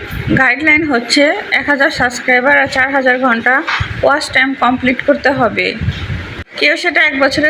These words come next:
করে দেয়, কেউ সেটা দুই মাসেও করে, কেউ সেটা পাঁচ মাসেও করে। আবার কারো কারো এক হাজার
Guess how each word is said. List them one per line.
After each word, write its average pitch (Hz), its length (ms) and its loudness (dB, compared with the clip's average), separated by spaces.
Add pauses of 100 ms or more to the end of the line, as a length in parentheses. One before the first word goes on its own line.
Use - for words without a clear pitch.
(120)
করে 311 160 4 (100)
দেয়, 254 160 2 (100)
কেউ 262 200 0
সেটা 269 140 2 (100)
দুই 285 180 4
মাসেও 294 260 4 (100)
করে, 247 180 2 (160)
কেউ 254 120 2 (100)
সেটা 262 180 4 (460)
পাঁচ 285 160 0 (120)
মাসেও 277 300 2 (100)
করে। 254 220 4 (600)
আবার 277 160 -6 (100)
কারো 285 260 4
কারো 311 180 4 (180)
এক 285 120 -2
হাজার 269 180 2